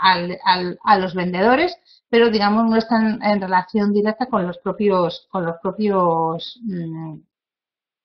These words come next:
con, con los propios clientes, ¿vale? El coste de, de desempeño de la actividad, es decir,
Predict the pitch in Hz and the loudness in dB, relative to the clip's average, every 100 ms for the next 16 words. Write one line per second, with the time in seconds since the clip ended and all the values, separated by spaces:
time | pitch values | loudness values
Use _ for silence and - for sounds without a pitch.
0 | _ _ - 180 175 175 185 202 190 180 | _ _ -4 -2 0 -2 -4 -4 -4 -4
1 | 180 208 208 185 170 160 - - 196 320 | -2 -2 -2 -6 -8 -10 -14 -6 -4 -4
2 | - _ _ _ _ _ _ _ _ _ | -6 _ _ _ _ _ _ _ _ _
3 | _ _ 254 247 294 294 359 330 247 247 | _ _ 4 6 2 2 4 4 4 4
4 | 226 214 208 208 214 226 254 247 214 175 | 4 4 2 0 0 2 2 4 2 2
5 | - 185 185 165 160 196 196 196 - 190 | 0 0 4 2 2 -4 -2 -2 -2 -2
6 | 170 | -2